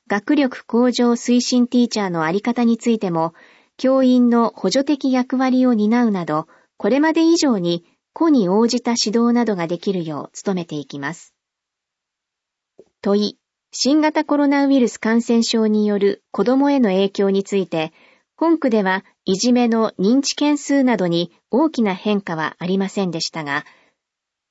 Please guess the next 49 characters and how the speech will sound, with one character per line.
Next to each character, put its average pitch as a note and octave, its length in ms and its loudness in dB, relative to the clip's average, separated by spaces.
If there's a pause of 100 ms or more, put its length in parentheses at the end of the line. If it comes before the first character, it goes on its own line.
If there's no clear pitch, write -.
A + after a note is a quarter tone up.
(220)
一 G3 120 0
斉 D#4+ 320 -4
休 D#4+ 200 0
校 C4 220 0
に G3+ 160 0
よ F#3+ 100 -2
る F#3+ 220 0 (240)
学 F#3+ 280 -2
力 D#4 220 0
格 C#4+ 240 -6
差 G3+ 160 -6
や D#3 240 -4 (220)
心 E4+ 280 0 (260)
身 A#3 60 2
へ G#3+ 80 -2
の F#3 100 -2
影 F#3 240 0
響 G3 280 -4
が F3+ 120 -2
懸 F3 240 -6
念 E3+ 180 -2
さ E3 160 -12
れ D#3 120 -8
ま D#3+ 120 -6
す。 - 220 -20 (1120)
今 A#3+ 200 2
後、 A3 220 -2 (280)
ど C4 140 0
の D#4+ 120 2
よ C4+ 160 2
う A3 80 2
に G3 320 0
教 A3 240 2
育 A#3 240 0
行 A3+ 140 0
政 F3+ 360 -2
を D3 100 -4
運 F#3+ 240 0
営 F#3+ 140 -2
し - 100 -6
て F#3+ 100 -4
い F#3 80 -4
く F#3 100 -8
の D#3+ 100 -6
で C#3+ 120 -12
す - 120 -20
か。 - 160 -8 (1500)
答 B3 320 -2
え、 E3+ 160 -4